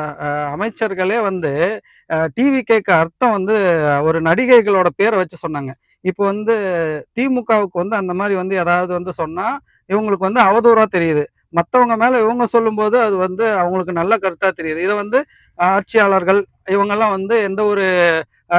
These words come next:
இவங்க சொன்னது தவறு அப்படிங்கிறதெல்லாம் வந்து சுட்டிக்காட்டி பேசுறதும் இல்ல. அப்பயே தெரியுது இவங்களோட நடுநிலை எப்படி இருக்குது அப்படின்னு சொல்லிட்டு. இதுலயும் வந்து ஒரு சிலர்லாம் இருக்கிறாங்க,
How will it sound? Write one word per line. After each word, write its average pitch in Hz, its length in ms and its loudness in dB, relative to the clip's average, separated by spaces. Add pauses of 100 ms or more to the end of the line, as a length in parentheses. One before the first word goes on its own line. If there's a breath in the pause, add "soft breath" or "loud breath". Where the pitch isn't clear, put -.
இவங்க 185 240 0
சொன்னது 196 380 -4
தவறு 185 360 0
அப்படிங்கிறதெல்லாம் 175 640 -4
வந்து 175 160 -8
சுட்டிக்காட்டி 160 480 -10
பேசுறதும் 147 460 -8
இல்ல. 131 120 -10 (400)
அப்பயே 240 500 4
தெரியுது 214 320 2
இவங்களோட 202 420 0
நடுநிலை 202 480 0 (380)
எப்படி 170 340 -2
இருக்குது 170 380 -2
அப்படின்னு 160 340 -6
சொல்லிட்டு. 139 360 -4 (280 soft breath)
இதுலயும் 208 420 -2
வந்து 226 220 0
ஒரு 202 180 0
சிலர்லாம் 214 460 2
இருக்கிறாங்க, 190 420 -2